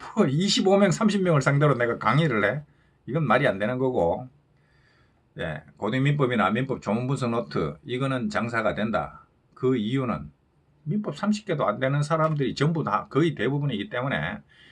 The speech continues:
그 사람들을 겨냥해서 <laughs> 강의를 해야지 고수들 겨냥해봐야 고수가 몇 명 안 되는데 그거 강의를 어디다 팔아먹을 거요?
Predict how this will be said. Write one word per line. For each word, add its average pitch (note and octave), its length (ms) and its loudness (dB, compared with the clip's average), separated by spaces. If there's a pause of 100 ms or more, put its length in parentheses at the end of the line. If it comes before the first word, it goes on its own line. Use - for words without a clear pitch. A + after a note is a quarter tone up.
(160)
그 - 140 -4
사람들을 F#3 460 4
겨냥해서 D3 560 4
<laughs> - 0 -
강의를 D#3 460 6
해야지 B2+ 500 4 (800)
고수들 G3+ 480 4
겨냥해봐야 D3 580 6
고수가 G3+ 360 6
몇 C#3+ 140 4
명 F3 160 4
안 A#2+ 140 6
되는데 C#3+ 400 2
그거 C#3 420 0 (340)
강의를 D3+ 340 2
어디다 A3+ 200 4
팔아먹을 D#3 380 2
거요? D2+ 300 -4